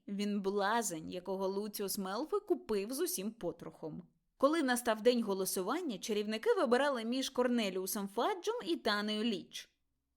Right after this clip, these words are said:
Ось таким став фінал їхнього грандіозного і видовищного протистояння, що відбулося після того, як у підконтрольному Луціусові Мелфою щоденному віщуні їх проголосили єдиними серйозними кандидатами.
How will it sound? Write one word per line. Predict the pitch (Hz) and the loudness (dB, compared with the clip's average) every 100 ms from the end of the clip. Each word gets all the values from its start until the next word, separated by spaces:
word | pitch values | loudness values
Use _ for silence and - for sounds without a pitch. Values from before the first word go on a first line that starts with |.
| 453 | 2
Ось | 349 - | 2 4
таким | 254 247 269 254 | 0 2 0 2
став | 220 190 | 2 0
фінал | - 196 190 185 | -2 -4 -4 -4
їхнього | 180 175 202 196 | -6 -6 -4 -4
грандіозного | 202 202 190 185 220 349 370 370 392 | -2 0 0 2 2 2 2 2 4
і | |
видовищного | 302 226 196 208 220 - 220 214 | 2 2 2 0 -2 -2 -2 -2
протистояння, | 202 185 220 - 269 247 170 160 151 151 - _ _ _ _ | -2 -2 -2 0 0 0 -2 -4 -8 -12 -14 _ _ _ _
що | - 254 | -2 2
відбулося | 240 208 220 240 247 208 | 4 4 6 6 6 2
після | 214 - 180 | -2 -2 -2
того, | 175 196 226 190 | -2 0 0 -2
як | 180 190 | -2 0
у | |
підконтрольному | 247 392 - 349 320 226 240 226 185 180 | 2 0 2 0 2 6 6 6 0 -6
Луціусові | 180 214 240 226 202 202 185 | -4 -4 -2 0 0 -2 -4
Мелфою | 180 190 247 240 208 | -4 -2 -2 -2 -4
щоденному | 190 - 247 208 190 196 196 | -2 0 0 0 -4 -6 -6
віщуні | 247 262 339 381 415 285 | -6 -4 -6 -6 -2 0
їх | 269 - | 0 0
проголосили | 214 208 214 214 381 359 | 0 0 0 -2 0 2
єдиними | 247 196 190 226 349 440 | 2 2 0 0 -2 -2
серйозними | 427 320 208 208 220 220 214 | 0 0 2 0 0 0 -2
кандидатами. | 220 208 226 202 160 - 165 156 | -2 0 0 2 0 -2 -10 -10